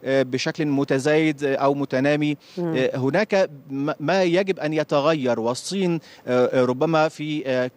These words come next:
Speaker 1: كما ي-، يخشى البعض أو كما يصف البعض تريد أن، آه، تصبغ، آه، قمة بريكس بطابعها الصيني، آه، لأن هناك مواجهة حقيقية بين الصين والغرب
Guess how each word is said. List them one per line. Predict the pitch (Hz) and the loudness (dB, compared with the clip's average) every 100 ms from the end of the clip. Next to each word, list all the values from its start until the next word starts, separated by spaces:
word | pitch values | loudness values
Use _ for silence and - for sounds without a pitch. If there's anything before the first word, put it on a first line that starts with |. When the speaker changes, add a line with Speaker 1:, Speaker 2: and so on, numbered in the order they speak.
| - | -6
Speaker 1:
كما | 180 170 | 0 0
ي-، | 131 127 123 147 | 0 -2 -2 -4
يخشى | 151 175 - | -4 -6 -4
البعض | 135 143 143 | 0 0 2
أو | 131 | -2
كما | 147 143 | -2 -2
يصف | 143 156 143 | -2 -4 -6
البعض | 120 135 143 131 - - _ | 0 2 0 -2 -20 -20 _
تريد | - 147 185 156 | -8 -2 -2 0
أن، | 135 139 | -2 0
آه، | 131 127 123 - _ | 0 0 0 -4 _
تصبغ، | 170 185 - 135 139 127 | -2 -2 -2 -2 -2 -2
آه، | 120 120 113 107 | -2 0 0 -2
قمة | 156 156 135 113 | -2 0 -2 0
بريكس | 139 170 - | 0 0 -2
بطابعها | 123 131 143 - 120 123 139 135 139 120 | 0 2 0 2 2 2 0 0 0 -2
الصيني، | 120 139 127 151 190 175 - - - - | -4 0 2 2 0 -4 -14 -20 -14 -2
آه، | 127 127 127 131 | 2 4 4 2
لأن | 127 131 151 156 151 151 | 2 2 2 2 0 0
هناك | 127 135 165 165 | -4 -2 0 0
مواجهة | 143 139 131 147 | -2 0 0 0
حقيقية | 156 147 135 143 - 175 143 | -4 -4 -6 -6 -4 -2 0
بين | 135 135 | 0 -2
الصين | 123 156 151 | -4 -4 0
والغرب | 127 120 151 143 | 2 4 2 0